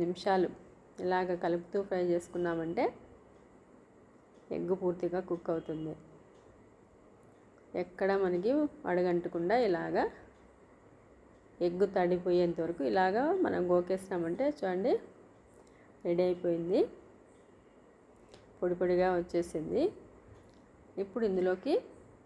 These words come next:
ఉప్పు, ఎప్పుడైనా మనం ఎగ్ కర్రీ చేసినప్పుడు చివర్లోనే వేసుకోవాలి ఉప్పు. అలా కాకుండా మనం ఫ-, స్టార్టింగే వేసుకున్నామంటే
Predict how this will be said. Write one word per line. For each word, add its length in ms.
ఉప్పు, 280
ఎప్పుడైనా 500
మనం 200
ఎగ్ 180
కర్రీ 280
చేసినప్పుడు 520
చివర్లోనే 600
వేసుకోవాలి 640
ఉప్పు. 220
అలా 140
కాకుండా 340
మనం 180
ఫ-, 480
స్టార్టింగే 640
వేసుకున్నామంటే 720